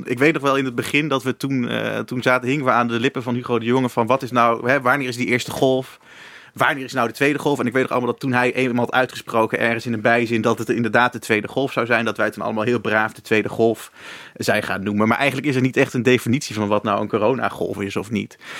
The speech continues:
En die vierde golf, die discopiek, ja, die heeft ook door de vaccinatiegraad eigenlijk niet oudere groepen bereikt of in veel mindere mate dan dat we eerder gewend waren. Dus daarom zou je kunnen zeggen dat dit misschien geen golf was, maar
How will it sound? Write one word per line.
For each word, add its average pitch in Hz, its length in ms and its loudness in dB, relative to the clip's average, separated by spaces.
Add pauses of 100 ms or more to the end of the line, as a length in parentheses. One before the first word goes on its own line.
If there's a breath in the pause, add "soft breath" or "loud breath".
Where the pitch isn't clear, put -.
(140)
En 104 300 -2 (120)
die 117 340 0
vierde 131 300 4
golf, 110 260 0
die 113 120 -2
discopiek, 110 760 0 (300 loud breath)
ja, 101 140 0
die 120 180 -2
heeft 123 340 0
ook 139 220 4
door 127 120 2
de 113 60 -2
vaccinatiegraad 117 840 0
eigenlijk 113 320 -4
niet 123 160 -2
oudere 117 280 0
groepen 113 380 -2
bereikt 113 340 2
of - 140 -14
in 123 120 -2
veel 120 200 6
mindere 113 320 6
mate 110 340 2
dan 104 100 -6
dat 101 160 -4
we 107 80 -4
eerder 113 220 -2
gewend - 340 -10
waren. 95 320 -4
Dus 110 100 -12
daarom 113 460 2 (380 loud breath)
zou 123 320 2
je 117 60 -2
kunnen 110 240 0
zeggen 110 280 0
dat 104 120 -2
dit 107 140 -4
misschien 110 320 0
geen 101 180 -2
golf 113 360 -2
was, 101 180 -4
maar 104 340 0